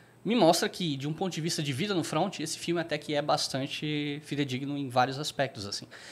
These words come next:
Tem um, quem lê inglês, eu queria muito recomendar um livro que, né, tô falando ler inglês porque ele não veio pro Brasil, infelizmente. O livro se chama Poilu, se escreve Poilu.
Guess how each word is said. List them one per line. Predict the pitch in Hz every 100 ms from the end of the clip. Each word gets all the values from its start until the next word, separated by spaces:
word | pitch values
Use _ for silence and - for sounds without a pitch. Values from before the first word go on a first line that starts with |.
| - -
Tem | - 202
um, | 208 170
quem | - 247 240
lê | 185
inglês, | 151 123 147 127
eu | 127
queria | 135 139 147
muito | 139 165
recomendar | 135 131 123 120
um | 120
livro | 135 131
que, | - 117 113 -
né, | 120 127 120
tô | - 110 127
falando | - 117 120
ler | 120
inglês | 127 117 117 -
porque | -
ele | 131
não |
veio | 131 131
pro |
Brasil, | 131 127 117
infelizmente. | 123 127 135 131 143 - - - - - -
O | 139
livro | 156
se | -
chama | 143 170 165 151
Poilu, | - 160 170 156 135 - - -
se | - -
escreve | - 143 139
Poilu. | - - 175 147 131